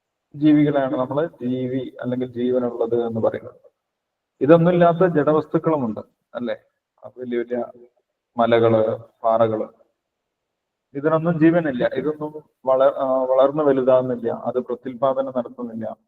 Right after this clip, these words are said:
അത് ഭക്ഷണം കഴിക്കുന്നില്ല. അപ്പം അതിനകത്ത് ജീവാത്മാവില്ല എന്ന് നമുക്ക് മനസ്സിലാക്കാൻ സാധിക്കും.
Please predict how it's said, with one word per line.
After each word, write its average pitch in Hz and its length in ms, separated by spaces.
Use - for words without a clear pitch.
അത് 131 120
ഭക്ഷണം 135 400
കഴിക്കുന്നില്ല. 117 500
അപ്പം 160 400
അതിനകത്ത് 151 440
ജീവാത്മാവില്ല 156 760
എന്ന് 143 120
നമുക്ക് 131 340
മനസ്സിലാക്കാൻ 113 520
സാധിക്കും. - 400